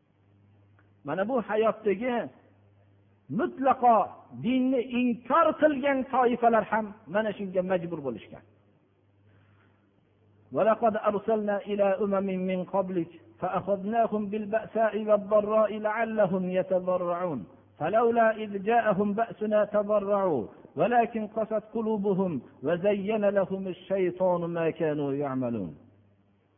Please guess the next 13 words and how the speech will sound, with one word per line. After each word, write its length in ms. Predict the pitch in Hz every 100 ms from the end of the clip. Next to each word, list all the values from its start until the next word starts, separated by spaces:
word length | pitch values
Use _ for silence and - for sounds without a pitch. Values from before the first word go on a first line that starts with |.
| _ _ _ _ _ _ _ _ _ _ 135
Alloh 240 | 170 233
subhanahu 540 | - 226 202 247 226 220
va 100 | 214
taolo 500 | 214 196 190 196 202 - - _ _ _ _ _ _ - - - - _ _ _ _ _ _ _ _ _ _ _ _ _ _
ba'zi 360 | 196 202 240 233
bir 140 | 226 226
toifalarga 880 | - 214 214 214 208 202 190 214 196 156 - _ _ _ _
o'zining 460 | 156 160 185 214 220
bir 160 | 208 214 208
azoblarini, 800 | 180 180 202 208 202 196 202 208
yengil 460 | 185 208 208 226 220
azoblarni 720 | 196 190 202 202 196 202 202
jo'natib 540 | 180 208 196 208 160